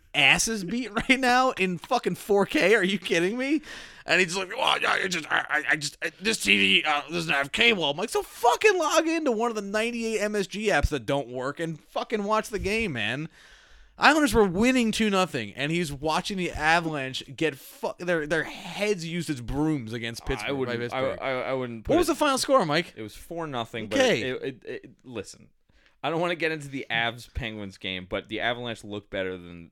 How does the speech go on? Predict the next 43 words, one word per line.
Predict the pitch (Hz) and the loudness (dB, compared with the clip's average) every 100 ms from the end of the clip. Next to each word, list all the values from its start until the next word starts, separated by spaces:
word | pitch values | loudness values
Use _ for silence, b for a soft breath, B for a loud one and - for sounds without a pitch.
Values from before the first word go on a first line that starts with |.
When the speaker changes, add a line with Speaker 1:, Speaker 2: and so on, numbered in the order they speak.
| - | -14
Speaker 2:
than | 87 82 87 | -14 -14 -16
the | 95 | -16
score | 90 - 87 82 | -16 -14 -14 -12
let | 82 71 | -14 -16
on. | 69 60 - | -18 -20 -8
Speaker 1:
I | 190 | -4
believe | 233 226 262 240 | 0 2 0 2
that. | 160 104 | 2 2
They're, | 139 | 0
like, | 170 190 | 0 0
the | 208 | 2
Speaker 2:
Look. | 147 | 2
Speaker 1:
best | 202 - | 2 -2
team | 220 214 | -4 -2
on | 190 151 | -2 -2
earth, | 180 196 - | 0 0 -2
but | 127 104 | -4 -4
fuck, | _ - 208 123 - | _ -4 -2 -4 -8
man. | 104 95 85 - _ - - | -8 -8 -12 -18 _ -20 -20
Speaker 2:
Here's, | - - 143 143 143 - 120 | -18 -8 -6 -6 -10 -18 -12
here's | 135 127 | -10 -8
what | 123 | -10
was | 107 107 | -10 -10
going | 95 82 | -10 -10
on. | 73 53 98 | -12 -16 -20
My | - 110 | -8 -6
laptop | 104 101 107 - 131 113 - | -4 -2 -2 -2 0 0 -2
was, | 107 107 98 - - | -4 -4 -6 -12 -10
was, | 107 101 - 110 | -6 -6 -6 -6
I | |
was | 107 | -6
trying | - 135 | -6 -6
to | 135 | -4
get | 127 | -6
the | 107 | -4
Speaker 1:
Uh-huh. | 120 | -4
Speaker 2:
Islanders | 127 123 | -4 -6
game | - 120 | -8 -6
on | 113 139 | -4 -4
the | |
laptop. | 156 139 120 - 123 | -2 0 0 0 0
Speaker 1:
Yeah, | 208 | 2
yeah. | 180 185 | 0 -2